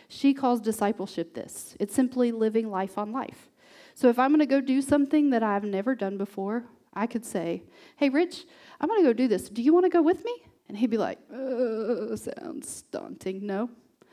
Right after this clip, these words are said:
But if it's something that he was comfortable with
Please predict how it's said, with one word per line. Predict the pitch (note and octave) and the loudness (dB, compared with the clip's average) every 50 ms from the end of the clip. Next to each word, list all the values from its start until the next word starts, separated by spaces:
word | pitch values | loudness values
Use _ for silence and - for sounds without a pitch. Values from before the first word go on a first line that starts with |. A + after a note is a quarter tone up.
| _ _ _ _ _ _ _ _ | _ _ _ _ _ _ _ _
But | - A#3+ | 2 2
if | B3+ B3+ | 4 4
it's | B3+ C4 - | 2 0 2
something | - C#4+ C#4+ C#4 E4 D#4 | 2 2 4 4 4 4
that | C#4 C#4+ C4+ | 4 4 4
he | A#3 C4 | 2 0
was | G#3+ G#3 G#3+ | 0 0 -2
comfortable | - - D4+ E4+ F#4 E4+ D#4 G#3+ G#3 F#3+ F#3+ | 0 2 2 2 2 2 0 0 2 0 0
with | F#3 F3+ F#3+ G#3 - - - - | 0 -2 -2 -2 -6 -10 -20 -20